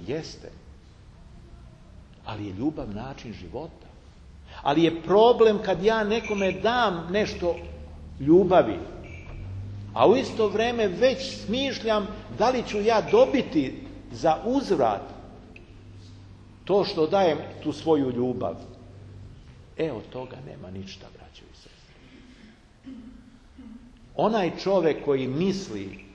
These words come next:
kad nešto daje drugome, da treba da dobije, on gubi sve. Gubi jer daje, a ne dobija ništa.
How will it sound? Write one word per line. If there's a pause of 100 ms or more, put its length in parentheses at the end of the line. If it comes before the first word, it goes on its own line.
(500)
kad
nešto
daje
drugome, (380)
da
treba (240)
da
dobije, (760)
on
gubi
sve. (920)
Gubi
jer
daje,
a
ne
dobija
ništa.